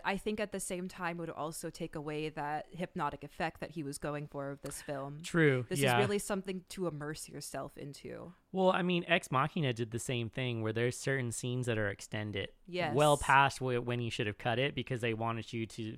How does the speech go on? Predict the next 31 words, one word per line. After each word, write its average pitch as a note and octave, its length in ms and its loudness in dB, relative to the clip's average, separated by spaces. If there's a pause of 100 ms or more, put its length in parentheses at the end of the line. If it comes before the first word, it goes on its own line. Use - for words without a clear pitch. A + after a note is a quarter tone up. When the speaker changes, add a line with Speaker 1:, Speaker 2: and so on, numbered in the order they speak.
Speaker 2:
feel A2 300 0
the G#2+ 120 -2
effect G#2 400 -4
of, G2 140 -6
like, G2 220 -2
that - 240 -2
time G2+ 320 -6
passing. A#2+ 560 -4
Speaker 1:
Yeah. E3 320 -6
Speaker 2:
So D#3 180 4
it D#3 40 8
makes E3+ 240 4
sense, C3+ 640 0
like, A#2 220 0 (140)
from A2 480 -2 (200)
a, A2+ 220 2 (220)
like, A#2 180 -2
a A#2+ 60 0
director's A#2 560 2
point C3+ 260 0
of C3 80 -2
view C#3 220 2
of, A#2+ 100 -4
like, A2+ 160 0
wanting A2 300 -2
you A2 100 -4
to G#2+ 100 -6
feel G#2+ 220 -4
a A2 60 -4
certain B2 320 -6
way. B2+ 240 -6